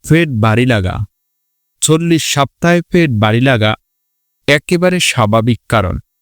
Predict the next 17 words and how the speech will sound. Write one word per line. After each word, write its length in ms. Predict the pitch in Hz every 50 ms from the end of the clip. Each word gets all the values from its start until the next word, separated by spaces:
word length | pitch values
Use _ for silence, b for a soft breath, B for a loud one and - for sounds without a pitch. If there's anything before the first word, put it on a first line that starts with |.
| _ _ _ _ _ _ _ _ _ _ _ _ _ _ _ _
শিশুটি 540 | - - - 151 143 139 175 180 180 202 185
যখন 340 | 175 165 160 - 190 185 170
প্রসবের 640 | - - 135 123 127 - - 165 160 170 170 170
জন্য 260 | 170 175 170 170 175
নিচের 460 | 170 170 160 143 - - 143 131 127
দিকে 360 | 123 127 123 - 151 160 175 - - _ _ _ _ _ _ _
নেমে 340 | 117 127 139 143 143 135 123
আসছে, 500 | 113 113 113 - - - - 98 - 101 - _ _ _ _ _ _ _ _ _ _ _ -
তবে 200 | 127 127 143 135
এই 260 | - 139 143 165 175
সময় 380 | - - 185 180 180 185 180 - -
আরামদায়ক 640 | 123 139 143 139 139 135 135 131 127 123 120 110 -
অবস্থানে 720 | - 113 110 123 127 - - - - 156 135 117 113 - - _ _ _ _ _ _ _ _ _ _ -
বিশ্রাম 500 | 117 123 131 127 - - - 165 160 165
নেওয়ার 280 | 165 165 160 160 156 - _
চেষ্টা 360 | - 165 147 - - - 120
করুন। 300 | 101 107 104 98 90 -